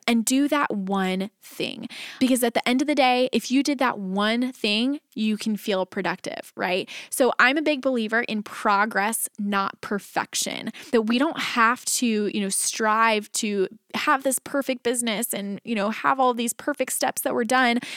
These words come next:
Some days it's just about progress. And so I could have a mile long to-do list. And if I just don't feel like working, I will pick one thing on that mile long to-do list and say, "Okay, if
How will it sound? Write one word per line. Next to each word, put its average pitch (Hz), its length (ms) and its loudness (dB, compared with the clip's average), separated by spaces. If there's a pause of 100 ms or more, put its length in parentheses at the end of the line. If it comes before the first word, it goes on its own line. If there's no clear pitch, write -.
(140)
Some 311 280 0
days 381 280 2
it's 330 140 -2
just 349 180 -2
about 339 220 0
progress. - 760 -2
And 247 180 -4
so 226 340 0
I 262 180 4
could 311 160 -2
have 247 340 4
a 208 120 0
mile 208 440 4
long 320 240 4
to-do 302 260 2
list. 202 380 2 (520)
And 220 420 2
if - 180 -2
I 311 280 8
just 247 220 -2
don't 220 260 2
feel - 100 4
like 285 180 2
working, 247 380 -2 (100)
I 214 100 2
will 262 120 2
pick 254 200 -4
one 202 480 0
thing 233 260 0
on 190 120 -2
that 196 160 -2
mile 196 260 4
long 196 180 0
to-do 190 280 0
list 185 220 -2
and 196 120 -2
say, 185 160 0
"Okay, - 340 -2 (140)
if 208 120 0